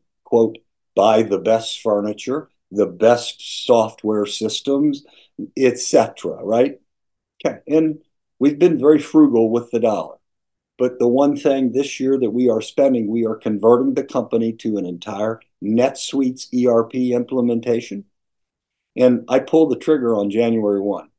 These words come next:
So we, we cut over in twelve days or, eh, what is it, eighteen days from now? Uh, we cut over. And I look for us to, it's gonna take a full year,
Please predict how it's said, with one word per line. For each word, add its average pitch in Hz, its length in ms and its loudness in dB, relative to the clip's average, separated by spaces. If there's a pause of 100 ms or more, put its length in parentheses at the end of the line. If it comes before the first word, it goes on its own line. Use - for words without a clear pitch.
(180)
So 101 380 -2 (260)
we, 117 200 0
we 139 200 2
cut 147 220 6
over 117 360 6
in 92 200 -4
twelve 113 340 0
days 110 320 2
or, 90 160 -8
eh, 107 100 0
what 107 140 0
is 85 80 -6
it, 101 140 -8
eighteen 120 380 -4
days 117 280 -2
from 123 140 -4
now? 135 260 -8 (800)
Uh, 104 420 0
we 123 180 2
cut 127 280 4
over. 123 360 4 (640)
And 110 640 0 (300)
I 123 300 2
look 117 720 2 (300)
for 120 440 0
us 120 500 -6
to, 117 360 -6 (840)
it's 147 200 0
gonna 151 240 4
take 156 240 2
a - 80 -6
full 139 340 0
year, 135 500 0